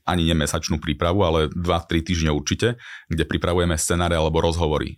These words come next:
A my trénujeme roleplaye. My sa hráme na toho klienta už predtým, než ho začneme robiť. Takže my máme pripravené, e, odpovede na akékoľvek námietky, ktoré vzniknú v tých rozhovoroch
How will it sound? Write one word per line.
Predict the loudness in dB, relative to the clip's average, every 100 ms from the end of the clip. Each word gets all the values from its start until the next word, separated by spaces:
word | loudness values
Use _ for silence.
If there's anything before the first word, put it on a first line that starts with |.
| -4
A | 0 0
my | 0 -2 -2
trénujeme | 0 2 4 4
roleplaye. | 4 2 2 2 2 0 -4
My | -4
sa | 0 -2
hráme | 0 0 2 2 2 0 -2
na | -2 -2 0
toho | -2 -2
klienta | -2 -2 0 -2
už | -4 -4
predtým, | -2 -2 2 2
než | 4 2
ho | 0
začneme | -2 0 2
robiť. | 2 0 -4 -14 -20 -16 -14 -4
Takže | -2 2
my | 2
máme | 4 2
pripravené, | 0 0 2 2 4 2
e, |
odpovede | 2 -2 0 -2 2 2 4
na | 2
akékoľvek | 0 0 2 2 4
námietky, | 2 4 2 0 -4
ktoré | -2 0 2
vzniknú | 2 2 2
v | 0
tých | 2
rozhovoroch | 2 2 2 2 2 -2